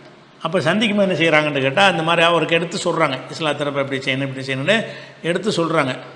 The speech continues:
எடுத்து சொன்ன உடனே அவங்க என்ன செய்யலைன்னு கேட்டா, "அவரு இல்லைப்பா, நம்மளை விட்டுருப்பா."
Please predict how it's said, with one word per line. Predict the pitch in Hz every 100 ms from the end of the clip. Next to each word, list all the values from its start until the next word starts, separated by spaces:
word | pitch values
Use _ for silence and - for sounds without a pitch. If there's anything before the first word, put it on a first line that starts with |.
| - - - -
எடுத்து | 180 226
சொன்ன | 190 185 170
உடனே | 151 147 165 165 165 - - -
அவங்க | - 180 196
என்ன | 185
செய்யலைன்னு | 196 175 170 160 156
கேட்டா, | 151 175 214
"அவரு | 196 180 170 175 175 180 170 165 160
இல்லைப்பா, | 160
நம்மளை | 156 156 151 151
விட்டுருப்பா." | 160 147 147 135